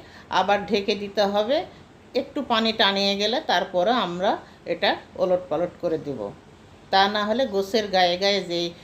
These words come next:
আম, ইয়ে, আহ, ভা-, চালগুলো থাকে, সেগুলো দেখা যায়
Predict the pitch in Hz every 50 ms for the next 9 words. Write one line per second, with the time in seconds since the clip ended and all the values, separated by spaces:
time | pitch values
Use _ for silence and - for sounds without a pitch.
0 | - - - - - - 165 165 160 165 160 160 160 160 151 147 147 151 151 147
1 | 143 143 147 151 147 - - - - - - - - - - - - - 190 190
2 | 190 185 180 170 - - - 185 180 175 165 165 165 151 160 175 - - 180 185
3 | 185 - 208 190 196 196 196 196 214 214 208 202 - 196 175 - - 285 277 -
4 | - 196 185 190 185 180 175 160 165 170 - 190 180 175 170 175